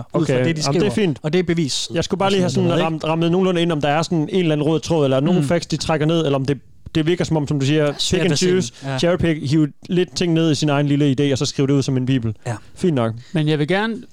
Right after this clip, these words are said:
Speaker 3: jeg vil gerne, øh, bifalde hans forsøg på at finde de her, for at cherrypick de her ting.
Speaker 2: Mm.
Speaker 3: Alt den research, han skulle have været i gang, alle,
Speaker 1: Mm.
Speaker 3: i gang med, alle de, øh, dokumenter, han skal travle igennem,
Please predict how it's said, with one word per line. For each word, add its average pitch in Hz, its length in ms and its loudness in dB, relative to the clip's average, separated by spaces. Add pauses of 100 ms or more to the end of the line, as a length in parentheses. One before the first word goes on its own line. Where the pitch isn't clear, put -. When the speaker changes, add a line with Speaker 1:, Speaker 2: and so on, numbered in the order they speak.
Speaker 3:
jeg 196 120 -2
vil 165 100 0
gerne, 202 400 -2
øh, 143 300 2
bifalde 180 460 -2
hans 143 280 -2
forsøg 185 440 -2
på 175 120 -2
at 151 80 -4
finde 226 300 -2
de 185 100 -2
her, 147 200 0
for 185 120 -2
at 185 100 -2
cherrypick 185 460 0
de 165 60 0
her 147 100 0
ting. 151 280 -2 (300)
Speaker 2:
Mm. 208 240 2
Speaker 3:
Alt 220 280 0
den 208 120 2 (100)
research, 180 500 0
han 156 120 -2
skulle 151 180 -4
have 147 60 0
været 143 100 -2
i 139 40 -4
gang, 160 360 -6
alle, 185 260 0
Speaker 1:
Mm. 339 60 -8 (100)
Speaker 3:
i 170 40 -6
gang 165 220 -2
med, 156 140 -2
alle 190 300 0
de, 190 280 -4 (360)
øh, 147 380 0
dokumenter, 175 480 0
han 143 160 -4
skal - 160 -8
travle 147 320 -4
igennem, 147 340 -2